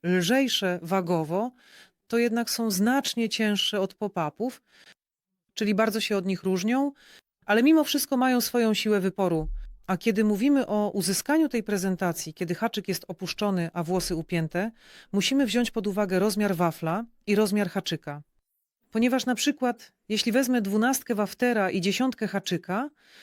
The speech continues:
to tej przynęcie wystarczy siły wyporu, żeby unieść haczyk na ostrzu. A przecież nie robiono tego po to, żeby złowić rybę na haczyk.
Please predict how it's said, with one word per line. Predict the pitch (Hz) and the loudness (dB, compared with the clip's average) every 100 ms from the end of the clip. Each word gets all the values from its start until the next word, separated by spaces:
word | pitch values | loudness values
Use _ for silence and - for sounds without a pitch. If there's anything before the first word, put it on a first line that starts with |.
| - | -14
to | - 214 | -6 0
tej | 262 | 0
przynęcie | - - 247 294 311 277 | 0 0 2 2 2 0
wystarczy | 226 220 254 262 - 240 | -2 -2 -2 -2 -2 -2
siły | - 262 254 | 2 2 2
wyporu, | 226 220 202 170 190 302 - _ - | 0 -2 -2 0 0 -4 -8 _ -6
żeby | 190 202 220 | -2 0 0
unieść | 247 254 247 - | 2 2 2 -2
haczyk | 240 240 233 | -2 -2 -2
na | 214 | -2
ostrzu. | 185 180 - - 160 156 _ _ _ _ _ | 0 -2 -4 -8 -12 -14 _ _ _ _ _
A | 180 | -4
przecież | - 254 247 | -2 -2 2
nie | 247 | 2
robiono | 240 262 247 | 2 2 0
tego | 233 214 | 0 -2
po | 214 233 | -4 -2
to, | 220 | -2
żeby | 208 202 | -2 0
złowić | 208 214 202 | 0 0 -2
rybę | 220 196 190 | -2 0 0
na | 180 | -2
haczyk. | 185 - 160 _ | -2 -4 -8 _